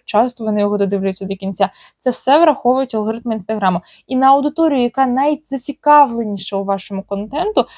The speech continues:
на схожу аудиторію починають просуватися ваші ролики. Якщо ви ведете блог стабільно три дні, а потім випадаєте ще на три дні чи на місяць,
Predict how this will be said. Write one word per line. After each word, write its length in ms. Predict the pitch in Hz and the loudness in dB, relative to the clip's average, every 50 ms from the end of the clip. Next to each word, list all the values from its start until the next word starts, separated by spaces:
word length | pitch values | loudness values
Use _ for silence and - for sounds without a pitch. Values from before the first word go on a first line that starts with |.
| - - | -12 -6
на 80 | 233 240 | -4 -4
схожу 360 | - - - 285 277 226 226 | -4 0 2 2 2 4 2
аудиторію 420 | 202 196 208 202 - 269 330 359 | 2 2 0 0 0 0 0 0
починають 420 | 349 - 196 - 196 196 214 240 - | -2 -4 -10 -6 -4 -2 -2 -4 -4
просуватися 560 | - 190 - - 185 202 196 202 190 - 190 | -8 -12 -8 -4 -4 -4 -4 -4 -8 -10 -8
ваші 260 | 185 190 185 - - | -8 -8 -8 -8 -8
ролики. 360 | - - - - - - - _ _ - - - _ - | -8 -8 -8 -10 -12 -16 -20 _ _ -20 -20 -20 _ -2
Якщо 460 | 226 247 269 - - - 403 440 415 | 2 2 2 2 2 4 4 4 6
ви 100 | 349 330 | 4 4
ведете 540 | 285 285 247 302 339 339 - 320 269 247 202 | 2 2 4 4 2 4 4 2 2 2 2
блог 400 | 220 214 247 254 285 320 311 - | 0 0 0 4 4 2 2 0
стабільно 520 | - - 262 220 220 262 277 269 254 226 | -6 -4 -4 -2 -2 -2 -2 0 -2 -2
три 240 | 208 - 247 240 247 | -4 -4 -4 -4 -4
дні, 200 | 214 214 233 220 | -4 -2 -2 -2
а 60 | 202 | -2
потім 280 | - - 208 - 214 208 | -2 -2 -6 -4 -4 -4
випадаєте 640 | 202 208 214 208 190 185 180 175 - 185 - 196 | -2 0 0 0 2 2 2 2 0 -2 -6 -12
ще 220 | 180 - - 185 180 | -10 -6 -2 -2 -2
на 140 | 175 180 | -2 -2
три 180 | 180 - - 185 | -6 -6 -8 -8
дні 180 | 180 185 180 185 | -6 -6 -8 -8
чи 140 | - - | -8 -4
на 100 | 190 185 | -4 -2
місяць, 440 | 180 175 175 185 - - - - - | -2 -2 -2 -4 -6 -10 -12 -14 -18